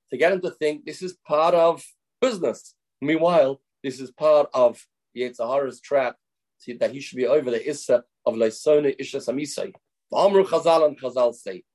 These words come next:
"Afilu l'ramos es hagoy asa." Even to fool a goy, to take a goy for a ride,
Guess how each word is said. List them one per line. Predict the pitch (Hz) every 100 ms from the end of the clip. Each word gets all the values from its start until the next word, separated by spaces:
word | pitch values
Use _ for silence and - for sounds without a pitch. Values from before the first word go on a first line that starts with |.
| _ _ _ _
"Afilu | 151 - 220 240 220
l'ramos | 208 220 220 196 -
es | 185 185
hagoy | 160 156 135 240 269 202
asa." | 127 - 95 - _ _ _ _
Even | 214 233 226 190
to | 175
fool | - 220 208
a | 175
goy, | 175 214 170 117
to | _ _ _ _ 160
take | 160
a | 151
goy | 151 226 254
for | 170 131
a |
ride, | 120 107 101